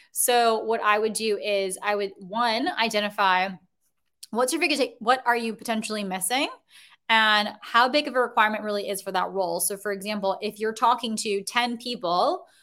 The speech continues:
who have that role currently, do they all have the certification? Do they all have that educational re-, requirement? Or do some of them potentially not, and they actually learn the role on the job? Um, I had a client, for example,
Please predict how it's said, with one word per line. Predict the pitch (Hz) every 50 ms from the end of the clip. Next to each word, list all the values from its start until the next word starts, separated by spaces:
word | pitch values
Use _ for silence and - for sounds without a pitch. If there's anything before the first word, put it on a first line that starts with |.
| _ _ _
who | - 247 226
have | - - 220 214 226 220 208
that | 214 202 196
role | 196 196 196 196
currently, | - - 185 185 196 196 214 214 254 285 370 453 494 - _ _ _ _ -
do | - 240
they | 240 240
all | - 226 233 254 254
have | 240 254 226
the | 240
certification? | - 220 196 214 202 196 196 - 180 180 - - 175
Do | 185
they | 185 190
all | 190 190 202
have | 196 196 190 185 180 180
that | 190 185 - -
educational | 190 185 - - 185 180 - 190 185
re-, | 185 175 - _ _ -
requirement? | 185 - - 185 170 175 180 208 262 320 392 339 - _ - _ _ _ -
Or | 233 240 254 247
do | 240 254
some | 247 - 269 262
of | 262
them | 254 254 226 - - _
potentially | - 240 254 233 233 226 - 226 220 214
not, | 220 214 202 208
and | 208
they | 202
actually | 196 196 - 214 196
learn | 185 190 190 190 190
the | 190 180
role | 180 180 180
on | 180 180
the | 175 175
job? | 170 180 175 165 160 - 196 180 - - - - - -
Um, | 220 214 214 220 220
I | 240 247
had | 247 277
a | 269 254
client, | 262 - 226 220 208 214
for | - 220
example, | 208 202 185 202 196 190 - 196 190 185 180 185